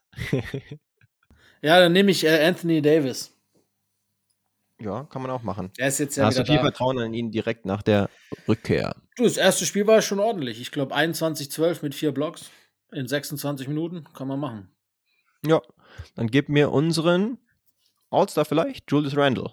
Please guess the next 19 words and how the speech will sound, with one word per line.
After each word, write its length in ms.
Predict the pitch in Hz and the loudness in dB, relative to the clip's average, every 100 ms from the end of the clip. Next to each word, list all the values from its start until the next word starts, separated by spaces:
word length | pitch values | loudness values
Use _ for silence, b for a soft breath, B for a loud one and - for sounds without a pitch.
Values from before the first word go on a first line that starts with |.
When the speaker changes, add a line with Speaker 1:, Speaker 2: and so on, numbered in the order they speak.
| _ _ _ - | _ _ _ 4
Speaker 2:
Ja, 320 | 185 214 131 | 6 6 2
oh, 180 | 165 165 | 2 6
der 140 | 190 | 6
ist 140 | 208 - | 4 2
brutal 320 | 226 226 180 | 4 6 6
gut 160 | 151 | 4
drauf 180 | 135 131 | 4 2
zurzeit. 400 | 135 131 135 123 | 0 -4 -2 0
Äh, 180 | 143 147 139 | 0 0 0
guter 220 | 185 151 | 0 0
Pick. 320 | 143 127 - B B B B B B B B | 0 -6 -10 B B B B B B B B
Speaker 1:
Nice. 200 | 113 107 | -4 2
Speaker 2:
Ähm, 1000 | 165 175 175 170 170 175 175 175 170 165 151 | 6 8 8 6 2 0 -2 -2 -4 -4 -4
dann 500 | 170 175 175 170 165 | -4 -4 -4 -6 -8
gehe 360 | 165 185 185 | -4 0 0
ich 360 | 151 208 190 - | 0 -2 -4 -4
mit 1120 | 156 175 202 233 254 247 247 254 262 - - _ _ _ _ _ _ _ _ _ _ _ _ _ _ _ - | -2 2 4 4 4 2 2 2 -2 -8 -18 _ _ _ _ _ _ _ _ _ _ _ _ _ _ _ -8
Jimmy 720 | 175 214 247 254 247 185 143 _ _ _ _ _ _ _ _ | -4 -2 0 0 0 -4 -14 _ _ _ _ _ _ _ _
Butler. 500 | - 175 165 151 131 | 2 4 4 0 0